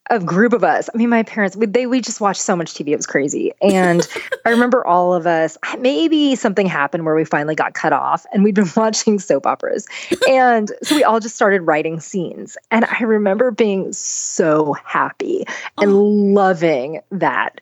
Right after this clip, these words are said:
Speaker 1: And, um, and that feeling of creating and being with a partner.
Speaker 2: Mm-hmm.
Speaker 1: And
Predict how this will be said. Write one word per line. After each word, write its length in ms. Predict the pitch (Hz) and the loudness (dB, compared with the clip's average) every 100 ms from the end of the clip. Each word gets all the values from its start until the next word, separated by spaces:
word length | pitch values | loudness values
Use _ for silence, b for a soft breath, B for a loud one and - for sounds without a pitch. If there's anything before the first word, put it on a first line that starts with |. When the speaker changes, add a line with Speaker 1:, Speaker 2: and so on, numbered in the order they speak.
| - | 0
Speaker 1:
And, 400 | 208 196 185 - | 2 4 2 2
um, 520 | 214 180 156 160 185 B B B B B _ - | 2 2 0 -2 -6 B B B B B _ 0
and 140 | 202 | 2
that 340 | 196 190 196 - | 4 2 -2 -10
feeling 400 | - 220 220 208 | -4 2 4 2
of 60 | 175 | 0
creating 600 | - 180 165 165 156 160 | -4 -2 0 2 0 -2
and 100 | 175 | 0
being 140 | 202 | 2
with 100 | 180 | 2
a 60 | 165 | -2
partner. 560 | - 165 156 143 143 151 _ | -2 -2 0 -2 -4 -8 _
Speaker 2:
Mm-hmm. 220 | 208 175 | -2 0
Speaker 1:
And 300 | 185 185 165 | 2 4 2